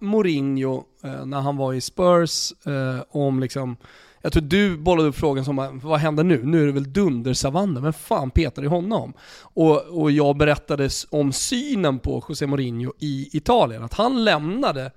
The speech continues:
som, eh, mister Inter, triplete, eh, dubbla scudetto och så vidare och så vidare. Alltså världens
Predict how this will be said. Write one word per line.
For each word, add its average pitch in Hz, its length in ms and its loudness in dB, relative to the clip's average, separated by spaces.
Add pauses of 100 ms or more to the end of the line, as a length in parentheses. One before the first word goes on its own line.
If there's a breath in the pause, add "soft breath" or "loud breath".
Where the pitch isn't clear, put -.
(380 soft breath)
som, 143 500 4 (100)
eh, 135 220 0
mister 160 480 0
Inter, 208 560 0
triplete, 190 1040 2 (440 loud breath)
eh, 135 380 2
dubbla 147 460 4
scudetto 170 680 0
och 175 340 2
så 175 100 2
vidare 143 280 4
och 127 80 2
så 135 80 -2
vidare. 135 320 -6
Alltså 131 340 -2
världens 156 720 2